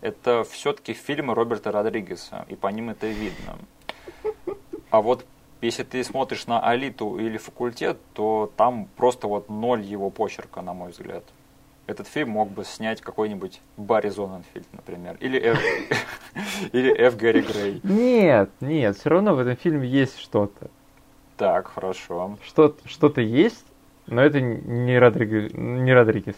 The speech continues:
Speaker 2: да.
Speaker 1: Я бы сказал, этот фильм очень-очень снят в его темпе.
Speaker 2: Да.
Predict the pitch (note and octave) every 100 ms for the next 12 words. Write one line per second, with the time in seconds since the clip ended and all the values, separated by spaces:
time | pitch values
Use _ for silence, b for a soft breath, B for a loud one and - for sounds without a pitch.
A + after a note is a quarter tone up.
0 | - G#2+ - A#2 C#3+ - C3 C3 A2 A2+
1 | - C#3 C3 G#2 A2 - G#2 G#2 G#2 G2
2 | F2+ b b - - A2 A2+ G2+ F#2 G2
3 | G2+ G#2 - G#2+ G2 - - - _ _
4 | _ _ _ - _ - - - G2+